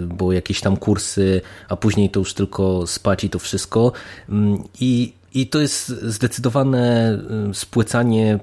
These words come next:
po prostu jakby problemu, dlatego że, e, spójrzmy, spójrzmy nawet na to, co też, e,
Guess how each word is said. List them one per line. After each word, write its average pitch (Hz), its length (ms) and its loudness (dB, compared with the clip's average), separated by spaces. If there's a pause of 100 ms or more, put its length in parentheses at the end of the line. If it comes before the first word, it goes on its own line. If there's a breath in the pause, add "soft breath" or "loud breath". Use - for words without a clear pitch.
(500)
po 113 100 -4
prostu - 260 0
jakby 104 200 2
problemu, 98 460 0
dlatego 104 340 -2
że, 107 200 2 (400 loud breath)
e, 110 200 2 (500)
spójrzmy, 135 640 0
spójrzmy - 380 0
nawet 117 220 2
na 117 140 2
to, 117 120 0
co - 140 -4
też, - 320 -2
e, 107 40 2